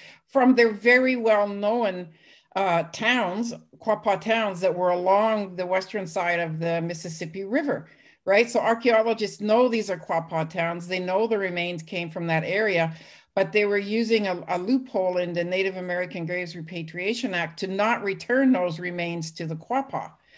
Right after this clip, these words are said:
And there were a lot of elders that were maybe in their last years, and they would just be in tears when I met with them. They really wanted to rebury their ancestors. So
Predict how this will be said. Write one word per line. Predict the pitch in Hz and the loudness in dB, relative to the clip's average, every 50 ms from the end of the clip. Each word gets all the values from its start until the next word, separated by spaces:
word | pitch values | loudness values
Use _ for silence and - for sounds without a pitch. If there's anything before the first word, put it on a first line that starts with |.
| - - - - - _ | -20 -20 -20 -20 -16 _
And | - 190 196 202 | -2 -2 2 4
there | 208 208 202 190 | 4 2 4 4
were | 190 185 | 2 2
a | 185 190 | 2 2
lot | 202 214 226 233 | 2 2 2 2
of | 214 202 | 0 0
elders | - 196 208 214 214 214 202 190 175 165 | 0 0 2 2 2 0 0 -2 -2 -2
that | 190 185 165 | -2 -2 0
were | 185 185 185 | -2 -2 -4
maybe | 185 190 196 196 208 196 180 | -2 -2 -2 -2 -2 -2 -4
in | 185 185 175 | -2 -2 0
their | 180 175 170 | 0 0 0
last | 175 175 175 180 175 165 - - | 0 0 0 0 -2 -6 -10 -10
years, | 180 190 208 208 202 185 175 160 156 - | -8 -4 0 0 0 0 0 -4 -6 -8
and | - - 156 170 170 160 165 | -6 -4 -2 -2 0 -2 -2
they | 175 180 | -4 -4
would | 175 185 175 | -6 -6 -8
just | 175 220 - - - | -10 -10 -10 -10 -8
be | 214 190 | -6 -4
in | 185 175 160 | -4 -6 -6
tears | 160 - 208 208 226 226 214 202 185 | -8 -6 -4 -2 -2 -2 -2 -2 -4
when | 180 165 | -4 -2
I | 165 160 | -2 0
met | 151 151 165 180 - | 0 0 -2 -2 -4
with | 202 - | -6 -6
them. | - 165 160 156 | -4 -2 -2 0
They | 156 160 | 0 -2
really | 156 165 190 202 202 214 190 | -2 -2 -2 -2 -2 -2 -2
wanted | 175 175 175 175 175 165 160 | -2 -2 -4 -4 -4 -6 -8
to | - 170 165 | -8 -8 -6
rebury | 156 165 170 160 160 170 175 185 196 190 180 170 | -6 -6 -4 -4 -2 -2 -2 0 0 -2 -4 -4
their | 156 165 165 165 165 165 160 160 - - _ _ _ - | -2 0 0 2 2 0 0 -4 -8 -14 _ _ _ -2
ancestors. | 180 190 208 190 185 - 175 170 - - 170 156 160 - | -2 -2 -2 -2 -4 -6 -6 -6 -6 -8 -8 -8 -8 -4
So | - 214 196 190 190 190 | 0 4 6 6 6 4